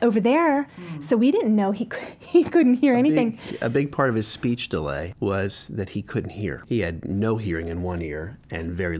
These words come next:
Speaker 3: little hearing in the other ear. And then he had a cleft, an unrepaired cleft palate, and he's four years old. So he's not eating solid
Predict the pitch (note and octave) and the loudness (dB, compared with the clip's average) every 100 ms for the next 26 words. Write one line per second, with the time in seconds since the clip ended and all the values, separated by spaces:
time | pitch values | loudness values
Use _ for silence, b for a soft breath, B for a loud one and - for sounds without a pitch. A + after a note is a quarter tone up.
0 | F#2 F#2+ G2 E2 D#2+ E2 E2 E2 - D2+ | -4 -6 -6 -6 -6 -6 -6 -6 -8 -8
1 | E2 E2+ F#2+ E2+ E2 - F2 - F2 F#2 | -8 -6 -6 -6 -8 -6 -6 -6 -6 -4
2 | G2+ F#2 - G2 F2 - D#2+ - - F#2 | -4 -4 -6 -6 -8 -8 -10 -8 -6 -6
3 | D#2 D2+ E2 D#2 - - - - F#2+ D#2 | -6 -10 -10 -8 -8 -10 -12 -6 -4 -4
4 | E2 F2+ C#2+ D2 - B B B B - | -6 -6 -6 -8 -12 B B B B -6
5 | G2+ F#2+ F#2 F#3+ D#2 E2 - D#2 C#2 | -4 -4 -4 -4 -6 -6 -6 -6 -6